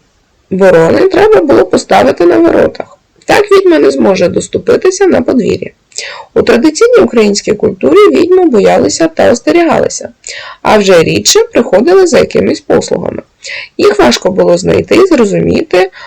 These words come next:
хто саме відьма. Зараз у нас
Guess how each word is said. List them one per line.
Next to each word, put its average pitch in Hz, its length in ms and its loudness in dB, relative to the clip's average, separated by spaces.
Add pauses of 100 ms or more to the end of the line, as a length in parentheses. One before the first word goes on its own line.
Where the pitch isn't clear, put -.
(180)
хто - 240 0
саме 320 360 2
відьма. - 360 -4 (280)
Зараз 392 540 0
у - 220 2
нас - 420 -2